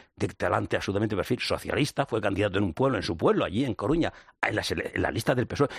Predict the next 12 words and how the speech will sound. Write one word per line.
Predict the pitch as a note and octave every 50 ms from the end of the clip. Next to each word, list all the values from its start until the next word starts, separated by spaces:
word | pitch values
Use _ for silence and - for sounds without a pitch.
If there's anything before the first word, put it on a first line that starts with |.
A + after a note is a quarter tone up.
| -
Pero | - G#2+ G#2 A2
no, | D3 F#3
no, | G#3 G#3+ -
y | - A2
es | - A2+
un | A2+
hombre | A#2+ A#2+ A#2+
muy | F#2+ G2 A2 B2 D3+ D#3+
pro | - - - D3+ D3 B2+ - - - -
medidas | A2+ B2 A#2+ A2+ A#2 A#2+ A2+ -
sociales, | C3 A#2 - A2 A#2+ B2+ A2+ A#2 A#2 -
salidas, | - A2+ A2+ A2 A#2 C3+ C3+ A#2+ A#2+ A#2